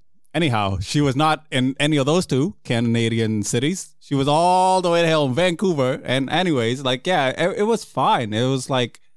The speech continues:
the only thing that kind of, like, discouraged us really was because of covid and the traveling ban. And I, I think that took a hit for both of us because everything was taking longer. Like, her visa to come to America would have took longer, like a visiting visa.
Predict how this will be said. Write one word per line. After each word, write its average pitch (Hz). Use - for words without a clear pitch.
the 160
only 185
thing 196
that 156
kind 156
of, 151
like, 117
discouraged 127
us 147
really 127
was 107
because 101
of 92
covid 110
and 110
the 92
traveling 110
ban. 135
And 107
I, 110
I 110
think 147
that 131
took -
a 92
hit -
for -
both 101
of 143
us 156
because 98
everything 123
was 127
taking 135
longer. 131
Like, 101
her 110
visa 113
to 101
come 104
to 104
America 104
would 110
have 110
took -
longer, 120
like 98
a 87
visiting 110
visa. 127